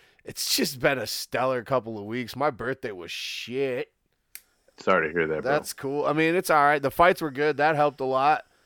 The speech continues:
Speaker 1: I cooked
Speaker 2: Yeah.
Speaker 1: myself a fucking dank-ass steak and some shrimp.
Speaker 2: Nice.
Speaker 1: That was cool. No, my, my birthday wasn't bad. It was just, like, right away when I woke up in the morning, I get a text message from one of my buddies that's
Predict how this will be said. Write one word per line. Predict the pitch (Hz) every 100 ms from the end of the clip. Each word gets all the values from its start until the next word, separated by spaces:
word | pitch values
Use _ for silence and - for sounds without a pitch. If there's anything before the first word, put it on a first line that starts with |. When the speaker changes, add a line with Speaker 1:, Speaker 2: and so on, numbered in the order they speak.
| _ _ _ _
Speaker 1:
I | 110
cooked | - 160
Speaker 2:
Yeah. | 110
Speaker 1:
myself | 110 - 147 135
a | 120
fucking | 143 135 117 101 87 90
dank-ass | 123 139 135 139 131 -
steak | - 131 135 135
and | 120
some | 110
shrimp. | 101 - 131 139 - _ _ _ _ _ _ _ _
Speaker 2:
Nice. | 85 87 80 127
Speaker 1:
That | 139 147
was | 143
cool. | - 135 135
No, | 143 175 185 175
my, | 190 196 170
my | 214
birthday | 262 302 370 226
wasn't | 196 151 139 92
bad. | 131 143 147
It | 135
was | 143
just, | 135 -
like, | 143 135 120 _ _ _ _ _ _ -
right | 117 165
away | 170 170 165
when | 156
I | 156
woke | 151 156 147
up | 131
in |
the | 131
morning, | 123 131 131 127 123 120 _ _ _ -
I | 131
get | 131
a | 120
text | - 135 -
message | 135 123 120
from | - 123
one | 123
of | 123
my | 117
buddies | 113 123 120 110
that's | 104 113 - -